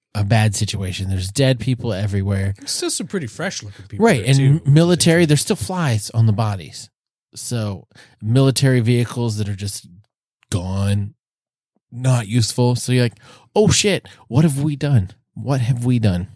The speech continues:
Speaker 2: But it's in, what I find interesting about this though, is all these bodies,
Speaker 1: Mm-hmm.
Speaker 2: if they're not reanimated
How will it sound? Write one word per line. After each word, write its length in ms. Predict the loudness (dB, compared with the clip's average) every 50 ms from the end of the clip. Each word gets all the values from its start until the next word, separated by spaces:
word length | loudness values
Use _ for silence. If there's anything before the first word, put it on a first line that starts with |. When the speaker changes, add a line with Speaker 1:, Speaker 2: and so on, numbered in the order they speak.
| _ -4
Speaker 2:
But 120 | -2 -2
it's 120 | 0 -2 -2
in, 300 | -2 -2 -2 -2 -4 -10 _ _ -20 -20 _ _
what 200 | -4 -2 0 0
I 140 | 0 0
find 260 | -2 0 0 0 0 0
interesting 480 | -2 -2 -2 -2 -4 -4 -2 -2 -2
about 300 | -2 -2 -2 -4 -6 -8
this 240 | -10 -10 -10 -10 -12
though, 220 | -12 -14 -14 -14 -12
is 180 | -12 -12 -12 -10 -6
all 160 | -6 -4 -2
these 180 | -2 -2 -2
bodies, 560 | -2 -4 -6 -4 -4 -4 -6 -6 -8 -10 -12 -14 _ _ _ _ _ _ _ _ _ -4
Speaker 1:
Mm-hmm. 260 | -2 0 2 2 2 0
Speaker 2:
if 100 | 0 2
they're 140 | 2 2 4
not 220 | 4 2 0 0 0
reanimated 880 | 0 2 2 2 2 2 2 0 -2 -4 -8 -10 -10 -12 -12 -12